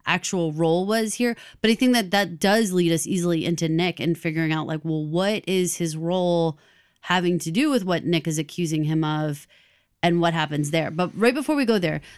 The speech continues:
let's finish out this conversation with Janine and Lydia, because Lydia having to actually chase down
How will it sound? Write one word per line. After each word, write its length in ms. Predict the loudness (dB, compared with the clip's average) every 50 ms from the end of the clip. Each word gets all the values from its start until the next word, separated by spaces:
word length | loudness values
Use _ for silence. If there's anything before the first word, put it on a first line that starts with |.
| -4 0
let's 220 | 0 0 0 2
finish 240 | 0 2 2 2 2
out 140 | 0 0 -2
this 120 | -4 -2
conversation 840 | 0 0 0 2 0 -2 0 -2 -2 0 0 0 0 0 0 -2 -4 -2 0
with 140 | 0 0 2
Janine 680 | 2 2 2 4 4 4 4 4 4 2 0 -2 -4 -4
and 400 | 0 0 2 2 4 2 2 0 -2 -2
Lydia, 400 | 0 0 2 2 2 0 0 0
because 680 | 0 -2 0 0 0 2 2 2 2 2 0 -4 -8 _ -2
Lydia 520 | 2 4 4 4 4 4 2 2 2 0
having 440 | -2 -2 0 0 0 2 2 0 0
to 180 | 0 -2 -2 0
actually 360 | 0 -2 -2 -2 -2 -2 -2 -2
chase 520 | -2 -2 -2 0 0 0 0 -2 -2 -2
down 600 | 0 0 2 2 2 2 2 2 2 0 -2